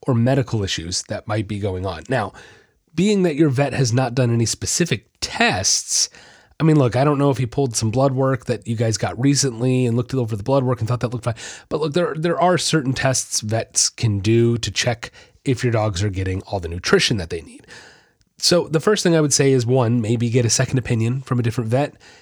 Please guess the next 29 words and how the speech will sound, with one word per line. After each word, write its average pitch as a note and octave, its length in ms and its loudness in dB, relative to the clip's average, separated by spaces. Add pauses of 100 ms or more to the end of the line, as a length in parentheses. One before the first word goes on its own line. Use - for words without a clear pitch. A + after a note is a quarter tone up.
(200)
And C3 340 0
two, F#3+ 360 0
maybe C3+ 320 2
change A#2 300 0
the A2 80 -2
foods. - 460 -4 (100)
Uh, A#2+ 260 -2
now, C#3 220 -2
look, B2 220 -4
I, E2+ 220 -10
I C3+ 120 0
wouldn't D3+ 240 2
just D3 120 2
start B2+ 300 -2
going B2 240 0
and A#2 100 -2
changing A2+ 340 0
foods. A#2 280 0 (640)
I, - 80 -2
I, - 180 -6
if E3 220 2
you're D#3+ 80 2
feeding F3 600 0
maybe C3 360 2
not A#2 320 -4 (100)
the A2+ 140 -2
best G2+ 280 -4
quality C3 500 0
food D3+ 360 0